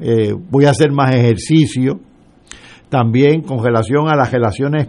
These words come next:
personales, me voy a portar mejor con mi pareja, con mis hijos, con mis vecinos, con mis amigos. Algunas de esas se cumplen,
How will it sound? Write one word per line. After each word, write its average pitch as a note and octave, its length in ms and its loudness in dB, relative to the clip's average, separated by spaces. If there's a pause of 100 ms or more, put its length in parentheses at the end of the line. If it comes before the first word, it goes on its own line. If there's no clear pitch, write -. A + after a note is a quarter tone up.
(100)
personales, C#3 680 0
me G#2+ 120 -6
voy A#2+ 180 0
a C#3 80 0
portar B2+ 340 -4
mejor B2+ 360 -2
con B2 180 -4
mi A#2 100 -2
pareja, B2+ 580 -2
con A#2 160 -6
mis A#2 200 -6
hijos, C#3+ 340 -4
con A#2 180 -6
mis A2+ 100 -2
vecinos, C#3+ 640 -2
con A2+ 140 -8
mis A#2 140 -2
amigos. D3 560 -2 (800)
Algunas F#3+ 540 0
de A3+ 120 4
esas A3+ 260 -6
se G3+ 120 -4
cumplen, G3 640 -2